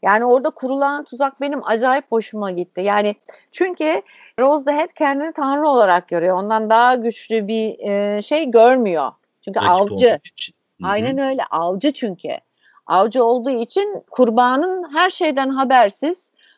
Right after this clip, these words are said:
Speaker 1: ondan sonra işte onun oyununa kanacak bir, e, tavşancık olarak görüyor
Speaker 2: Hı hı hı.
Speaker 1: aslında. Ama orada o dosyaları ararken "Bakalım sen kimmişsin?" diye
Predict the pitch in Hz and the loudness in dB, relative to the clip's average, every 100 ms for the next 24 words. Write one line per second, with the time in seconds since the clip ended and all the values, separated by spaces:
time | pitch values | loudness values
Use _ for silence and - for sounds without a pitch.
0 | _ - 277 277 254 233 240 240 220 254 | _ 0 2 4 2 0 0 -2 2 2
1 | 311 285 302 277 233 - 285 311 254 285 | 2 2 2 2 2 0 0 0 2 2
2 | 294 285 277 277 277 - _ _ _ _ | 2 -2 -2 -4 -6 -8 _ _ _ _
3 | _ _ - 285 247 233 349 330 359 - | _ _ 0 2 2 4 2 2 -4 -4
4 | - - 240 240 240 - _ 339 370 453 | -8 -4 -4 -6 -10 -14 _ 0 0 -2
5 | 440 427 320 240 196 185 - 180 160 135 | -2 -2 2 2 2 -2 -4 -4 -4 -6
6 | - _ _ _ _ _ _ - 90 87 | -12 _ _ _ _ _ _ -12 -10 -8
7 | 85 87 80 87 180 - - 170 156 - | -8 -8 -8 -10 -12 -16 -14 -14 -14 -12
8 | 180 202 - 233 370 349 277 185 170 185 | -6 -6 4 4 4 2 2 2 0 -2
9 | 202 208 240 233 247 247 - 175 233 262 | -4 -4 -2 0 0 0 0 2 2 0
10 | - 196 185 190 214 233 233 196 202 240 | -2 -4 -6 -8 -6 -6 -6 -8 -8 -4
11 | 269 226 - - 196 190 202 175 | -2 -4 -6 -10 -8 -2 0 0